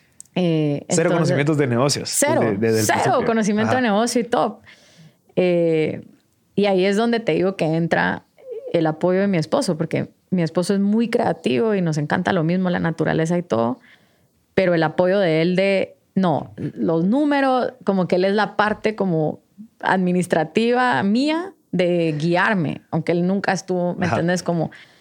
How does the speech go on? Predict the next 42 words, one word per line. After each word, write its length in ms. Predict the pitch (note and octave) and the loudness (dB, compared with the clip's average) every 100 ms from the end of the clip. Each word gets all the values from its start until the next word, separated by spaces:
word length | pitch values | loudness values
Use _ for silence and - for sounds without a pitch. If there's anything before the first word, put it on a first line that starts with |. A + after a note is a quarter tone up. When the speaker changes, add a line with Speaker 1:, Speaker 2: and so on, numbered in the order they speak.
| _ _ - | _ _ -2
Speaker 1:
al 200 | G3 F#3 | 0 2
inicio 380 | F#3 G#3+ A3+ A#3 | 0 0 0 0
él 80 | G#3+ | 0
se 140 | A3 | 0
venía 540 | F3+ F3 G3+ G#3 G#3 G#3+ | 0 0 0 0 -2 -2
a 160 | - F3+ | -2 0
ayudarme 420 | F#3+ F#3 D3+ E3+ | 0 2 2 2
a 40 | G#3+ | 2
lavar 300 | D#3 D#3 - | 2 0 2
platos 480 | G#3+ A#3 - A#3+ G#3 | 2 2 2 2 2
y 80 | F3 | 0
como 200 | A3 F#3+ | 2 2
Speaker 2:
<laughs> 80 | |
Speaker 1:
cosas 540 | G3 A3+ B3+ C#4 C4 B3 | 2 0 2 0 0 0
y 200 | G3+ E3+ | 0 0
Speaker 2:
Qué 60 | |
bueno, 200 | C3+ D#3+ D3+ | 0 0 -2
Speaker 1:
bueno, 140 | D3 | -4
Speaker 2:
qué 80 | - | -4
bueno. 100 | - | 0
Speaker 1:
sí, 320 | F3 C4+ B3 F3+ | 0 2 0 2
no, 340 | G3 F#3 E3 - | 2 2 0 -2
su 120 | F#3+ | -2
apoyo 360 | E3 F#3 G3+ G#3+ | 0 0 2 2
ha 60 | |
sido, 400 | G#3 G#3 G#3 G#3 - _ _ _ | 2 0 0 -2 -10 _ _ _
eh, 360 | - - - - - - - | -20 -18 -20 -18 -20 -18 -6
demasiado 540 | F3+ F#3 D#3 D3 F3+ | -2 0 0 0 0
importante. 580 | G3 F#3+ C3 G3+ G#3 - - - - _ | 2 0 0 0 0 -4 -10 -20 -20 _
Entonces, 520 | - G#3 A3+ A#3 G#3+ - - _ _ _ _ _ _ _ - | -2 0 2 0 -2 -14 -20 _ _ _ _ _ _ _ -2
¿qué 140 | A#3 | 0
pasó? 520 | A#3 B3 A3+ C#4 B3 D#3+ | 2 0 2 2 2 0
Me 140 | F3 | 0
senté 360 | F#3 F3+ F3 A#3 | 0 0 2 2
y 40 | |
dije, 500 | A#3+ G#3 A#3+ A#3+ - _ - | 0 0 0 -2 -6 _ -4
"Ok, 200 | F#3 B3 B3+ - | -2 0 0 0
¿qué 120 | G3 | -2
es 200 | G3 - | -2 -2
lo 180 | G3 A3 | -4 -2
que 160 | G#3 D#3+ | -2 0
no 640 | E3+ F#3 G3 G#3+ C4+ | 0 0 0 -2 -4